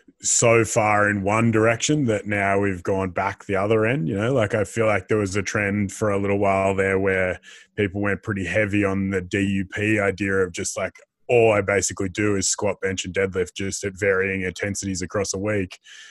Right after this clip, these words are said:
And now we've almost swung the other end of the thing where it's like, "Ah, you never really need to squat, bench, deadlift."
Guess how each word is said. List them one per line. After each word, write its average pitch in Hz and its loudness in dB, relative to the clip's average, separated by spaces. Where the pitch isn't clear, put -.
And 98 -4
now 104 4
we've 101 2
almost 127 4
swung 113 2
the 110 2
other 107 2
end 120 2
of 101 2
the 95 -4
thing 117 0
where 107 0
it's 98 -2
like, 110 0
"Ah, 104 2
you 95 -2
never 95 -6
really 98 -2
need 123 0
to 104 -4
squat, 101 -2
bench, 92 -4
deadlift." 87 -8